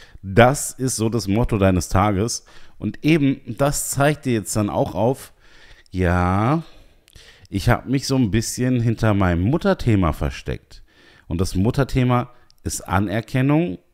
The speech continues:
weshalb du dich Eigenständigkeit eventuell noch nicht so ganz getraut hast. Das,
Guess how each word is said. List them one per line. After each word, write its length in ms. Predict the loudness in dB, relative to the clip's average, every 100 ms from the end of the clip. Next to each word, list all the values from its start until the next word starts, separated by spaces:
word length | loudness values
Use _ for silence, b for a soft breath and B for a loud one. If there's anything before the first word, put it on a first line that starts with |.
| -20
weshalb 600 | -14 -4 -2 0 0 -2
du 100 | -4
dich 440 | -4 -4 -8 -14 -8
Eigenständigkeit 1120 | -2 -2 0 -2 -2 -4 -4 -4 -2 -2 -2
eventuell 460 | -4 -4 -2 -2 -2
noch 140 | -2
nicht 220 | -4 -6
so 120 | -8 -6
ganz 280 | -4 -6
getraut 480 | -8 -10 -6 -6 -4
hast. 380 | -6 -6 -10 -20 B B B B B B -2
Das, 420 | -2 -2 -10